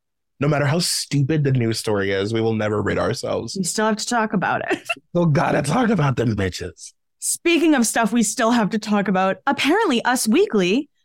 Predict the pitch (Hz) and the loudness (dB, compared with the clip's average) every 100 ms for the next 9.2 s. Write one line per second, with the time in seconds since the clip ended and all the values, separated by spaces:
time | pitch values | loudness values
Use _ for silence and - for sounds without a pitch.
0 | _ - 339 302 320 - 349 370 277 254 | _ -2 0 2 0 0 0 2 2 2
1 | - - 262 359 370 370 311 - 302 359 | 0 -2 2 4 4 4 2 0 0 2
2 | 370 277 247 277 285 285 247 339 403 311 | 2 4 4 4 4 4 4 4 4 2
3 | 247 285 294 311 302 302 349 415 480 208 | 0 2 2 4 2 2 2 2 2 0
4 | 190 - _ _ _ _ _ _ 127 123 | -2 -8 _ _ _ _ _ _ -2 0
5 | 123 - 127 127 127 120 - 117 - 107 | 0 -2 -2 -2 -2 -4 -4 -6 -4 -4
6 | 107 113 110 107 _ _ _ _ _ _ | -2 -4 -4 -6 _ _ _ _ _ _
7 | - - - 381 330 311 247 220 302 240 | -8 -8 -2 2 4 2 0 2 4 4
8 | 381 415 392 294 339 339 330 311 208 190 | 4 4 4 4 4 2 2 2 2 4
9 | 220 | 2